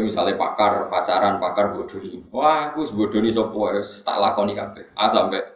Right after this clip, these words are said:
Z. Misalnya wong wedok elek, sampai gendut, sampai pesek, wis tau tak bodoni kabeh. Nah.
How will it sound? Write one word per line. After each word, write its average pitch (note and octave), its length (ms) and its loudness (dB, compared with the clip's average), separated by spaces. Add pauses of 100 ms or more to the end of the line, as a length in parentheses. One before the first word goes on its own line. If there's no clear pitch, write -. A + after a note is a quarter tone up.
(560)
Z. - 240 -20
Misalnya F#2+ 320 -6
wong F#2+ 80 -8
wedok F#2 240 2
elek, G2+ 320 4
sampai F#2 240 -4
gendut, G2+ 400 -10
sampai F#2 240 -4
pesek, F#2 320 -2
wis G2+ 80 -4
tau F#2 160 -2
tak - 160 -6
bodoni E2 320 -14
kabeh. - 320 -20
Nah. - 160 -20